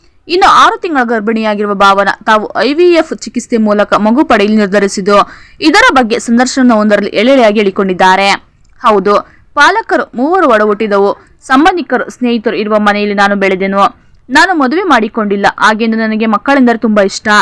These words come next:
ತಾಯಿಯಾಗುವ ಹಂಬಲ ನನ್ನಲ್ಲಿ ತುಂಬಾ ವರ್ಷಗಳಿಂದ ಇತ್ತು. ನಾನು ಇಪ್ಪತ್ತನೇ ವಯಸ್ಸಿನಲ್ಲಿ ಮಗು ಮಾಡಿಕೊಳ್ಳುವ ಬಗ್ಗೆ ಯೋಚಿಸಿರಲಿಲ್ಲ.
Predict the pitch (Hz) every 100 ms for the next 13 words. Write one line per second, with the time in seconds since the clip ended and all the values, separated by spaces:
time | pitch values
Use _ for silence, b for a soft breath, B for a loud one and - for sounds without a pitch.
0 | - b b - 254 403 415 311 262 220
1 | 214 214 208 - 214 226 226 220 220 220
2 | 220 214 294 269 233 208 190 - 202 -
3 | b b _ 285 359 302 285 453 440 285
4 | 226 233 233 196 214 311 277 226 220 208
5 | 196 202 190 - 208 226 220 - 220 208
6 | 196